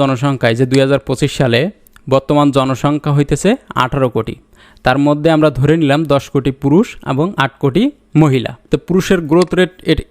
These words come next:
এই জায়গায় দেওয়া আছে এবং মহিলাদের গ্রোথ রেট দেওয়া আছে। তো এই হেডার শুরু হয়েছে চোদ্দ নাম্বার থেকে, যে এই হেডার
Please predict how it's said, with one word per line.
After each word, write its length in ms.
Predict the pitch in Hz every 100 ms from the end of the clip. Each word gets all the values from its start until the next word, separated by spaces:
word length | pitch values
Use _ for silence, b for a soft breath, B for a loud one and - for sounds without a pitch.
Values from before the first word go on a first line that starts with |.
| 156
এই 60 | 147
জায়গায় 220 | 147 143
দেওয়া 160 | 147 139 131
আছে 180 | - 190 190
এবং 120 | 147 147 135
মহিলাদের 440 | 143 143 143 269 - _ - 143 131
গ্রোথ 200 | 160 - 170
রেট 140 | 240 - - 143
দেওয়া 200 | 156 139 117
আছে। 180 | - - - -
তো 60 | 156 - 185
এই 80 | 196 - - - 139
হেডার 260 | 143 170 165
শুরু 160 | - 165 156
হয়েছে 280 | 151 147 165 247 -
চোদ্দ 220 | 160 147 147 143
নাম্বার 260 | 139 131 127 -
থেকে, 200 | 120 117 117
যে 100 | 123 127 131 - 135
এই 60 | 127 - _ -
হেডার 220 | 135 151